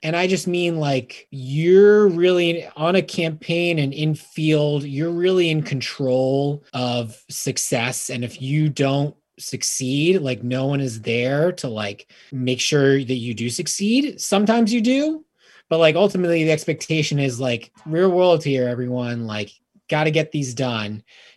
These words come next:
You gotta handle these metrics, and it's up to you to figure that out. And the expectation a lot of times is not nine to five. It's a lot more work. And so, like, you need to have that discipline to be like, "All right, I need to get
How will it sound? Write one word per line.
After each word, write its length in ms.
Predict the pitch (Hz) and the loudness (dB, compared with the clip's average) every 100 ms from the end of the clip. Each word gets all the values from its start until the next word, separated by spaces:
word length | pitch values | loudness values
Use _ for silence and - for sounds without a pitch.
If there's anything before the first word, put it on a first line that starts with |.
| - | -8
You 80 | |
gotta 240 | 131 139 139 | -2 0 0
handle 220 | 135 135 | 0 -2
these 220 | 127 117 | -4 -6
metrics, 500 | 123 120 - 113 - | -6 -6 -6 -8 -8
and 140 | 117 104 | -8 -8
it's 100 | - | -8
up 140 | 117 | -10
to 100 | - | -10
you 140 | 110 | -10
to 80 | 101 | -10
figure 280 | 101 110 104 | -10 -12 -10
that 200 | 101 98 | -10 -10
out. 400 | 98 92 95 117 _ | -10 -8 -10 -14 _
And 100 | 139 | -4
the 120 | 143 | 0
expectation 720 | 147 151 143 147 135 143 135 | 0 -2 -2 -2 0 0 -2
a 100 | 139 | -4
lot 240 | 123 131 139 | -4 -2 -2
of 60 | |
times 240 | - 131 107 | -2 -4 -4
is 80 | 104 | -6
not 180 | 107 | -6
nine 180 | 104 101 98 | -6 -10 -12
to 40 | |
five. 580 | - 98 101 143 185 - _ | -10 -8 -6 -6 -6 -8 _
It's 160 | - | -12
a 40 | 123 | -8
lot 280 | 117 107 98 | -6 -6 -8
more 180 | 98 | -12
work. 380 | 104 - - - - | -14 -18 -20 -16 -4
And 200 | 139 123 | -4 -4
so, 580 | - 151 143 135 139 - | 2 4 6 4 0 -4
like, 200 | 131 123 | -6 -6
you 280 | 139 151 160 | -4 -2 -2
need 260 | 160 165 | -2 -2
to 60 | 160 | 0
have 120 | 156 | 2
that 240 | 147 131 - | 2 -4 -2
discipline 520 | 156 151 156 190 180 | -2 -2 -4 -2 -2
to 80 | 143 | -2
be 180 | 139 | -2
like, 300 | 131 127 113 - | 0 -2 -4 -8
"All 80 | |
right, 140 | 123 113 | -8 -4
I 60 | |
need 160 | 143 139 | -4 -4
to 40 | |
get 220 | 120 110 | -6 -8